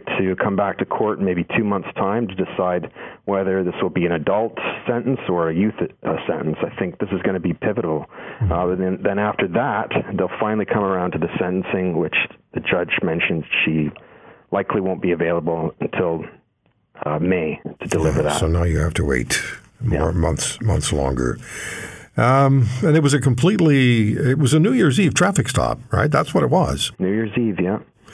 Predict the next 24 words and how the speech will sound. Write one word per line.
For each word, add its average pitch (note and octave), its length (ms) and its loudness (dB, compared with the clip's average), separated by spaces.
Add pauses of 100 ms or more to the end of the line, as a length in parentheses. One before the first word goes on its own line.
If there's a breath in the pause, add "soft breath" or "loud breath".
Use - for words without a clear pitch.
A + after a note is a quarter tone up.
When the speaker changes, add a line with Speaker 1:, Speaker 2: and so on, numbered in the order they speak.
(240 loud breath)
Speaker 2:
And C3 300 4
the C#3+ 500 2
other, C#3+ 640 6
uh, G#2+ 320 4
front D3 400 2 (720)
seat D3+ 440 2
passenger, B2 640 2 (520 loud breath)
or G#2 100 2
the G#2+ 80 0
Speaker 1:
Mm-hmm. G2+ 80 0
Speaker 2:
passenger, C3+ 420 4
the - 60 -4
front D3 180 2
seat B2+ 140 0
passenger, D2+ 520 0 (440 loud breath)
Speaker 1:
Right. E2+ 200 0
Speaker 2:
uh, A#2 340 2
he B2+ 260 2
pled D3+ 360 4
guilty C#3+ 360 4
to F2+ 100 2
manslaughter, C#2 640 0
and G#2 100 4
he, A#2 180 4